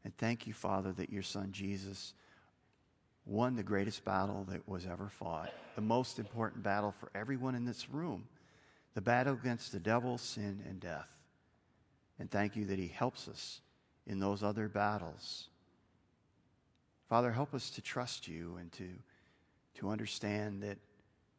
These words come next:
that, uh, when we look beyond today and tomorrow and we look to eternity,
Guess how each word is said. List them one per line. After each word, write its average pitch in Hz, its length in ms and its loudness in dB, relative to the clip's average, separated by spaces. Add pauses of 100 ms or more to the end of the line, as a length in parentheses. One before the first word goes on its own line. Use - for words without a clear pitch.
(500)
that, 90 380 -6
uh, 78 140 -6 (680)
when 101 220 0
we 98 320 -2
look 123 300 0
beyond 110 720 -2 (680)
today 113 420 4
and 101 120 -2
tomorrow 104 580 -2 (160)
and 92 120 -8
we 90 80 -6
look 104 240 -4
to - 100 -6
eternity, 104 580 -4